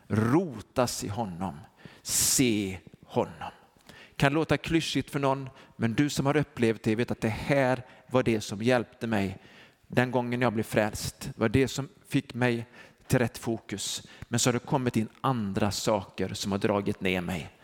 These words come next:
Men nu ska vi tillbaka till fokus. "Låt därför ingen döma er för vad ni äter och dricker, eller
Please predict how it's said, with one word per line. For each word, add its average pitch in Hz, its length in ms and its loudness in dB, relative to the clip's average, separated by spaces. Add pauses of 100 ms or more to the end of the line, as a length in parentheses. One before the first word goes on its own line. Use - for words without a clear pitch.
(280)
Men 95 260 -6
nu 139 180 2
ska 117 180 0
vi 113 80 0
tillbaka 98 520 0
till - 260 -4
fokus. - 720 -8 (240)
"Låt 160 140 2
därför 214 300 4
ingen 208 220 0
döma 190 340 2
er 175 60 6
för 175 120 -2
vad 175 140 2
ni 180 80 -2
äter 160 380 2
och 160 60 -2
dricker, 139 540 0 (380)
eller 165 640 4